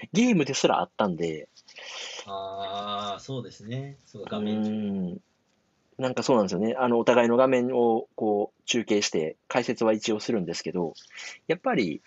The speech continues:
Speaker 1: こう、同じ会場でやってるのとは違う臨場感は足りひんなとかっていうのもあっ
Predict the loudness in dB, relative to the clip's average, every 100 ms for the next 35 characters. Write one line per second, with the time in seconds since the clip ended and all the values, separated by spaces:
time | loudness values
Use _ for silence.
0 | -20 _ _ _ _ _ -8 -6 -6 -8
1 | _ _ _ _ _ _ _ _ -14 -12
2 | -2 0 2 2 2 2 2 2 0 0
3 | 2 4 2 -2 -2 -2 -2 -8 -4 0
4 | 0 2 0 2 2 0 -4 -8 -14 -10
5 | -10 -12 -14 -20 _ -4 0 -2 0 -2
6 | -2 -2 -2 -6 -6 -4 -4 -4 -6 -4
7 | -4 -4 -4 -6